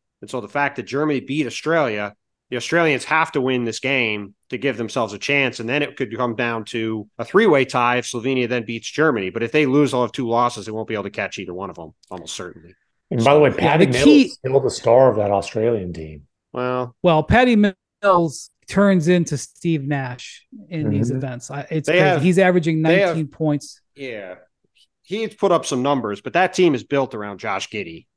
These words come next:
Speaker 1: this
Speaker 2: All right,
Speaker 1: time
Speaker 2: Giddey,
Speaker 1: around.
Speaker 2: Giddey's, Giddey's on the rise, no doubt, but Patty Mills is still a guy who puts the ball in the basket
Speaker 1: For sure.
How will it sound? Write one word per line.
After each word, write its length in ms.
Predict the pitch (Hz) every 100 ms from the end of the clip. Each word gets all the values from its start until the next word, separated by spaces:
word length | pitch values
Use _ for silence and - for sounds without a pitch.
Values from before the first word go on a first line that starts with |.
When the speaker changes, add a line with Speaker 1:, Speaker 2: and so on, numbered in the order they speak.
| -
Speaker 1:
this 140 | 180
Speaker 2:
All 60 | 151
right, 100 | 120
Speaker 1:
time 80 |
Speaker 2:
Giddey, 220 | 110 175 190
Speaker 1:
around. 120 | 151
Speaker 2:
Giddey's, 380 | 180 196 160 - - 175
Giddey's 580 | 156 196 180 151 127 - -
on 180 | 170 135
the 80 |
rise, 500 | 120 110 87 82 85
no 160 | 98 107
doubt, 320 | 104 87 82
but 140 | 113 113
Patty 260 | 113 117
Mills 420 | 110 110 107 98
is 140 | 92 90
still 220 | - 104
a 60 | 98
guy 220 | 98 92
who 120 | 90
puts 280 | 87 104 -
the 80 | 104
ball 220 | 101 101
in 60 |
the 120 | 95 95
basket 260 | 98 98
Speaker 1:
For 120 | 127
sure. 420 | - 143 120 82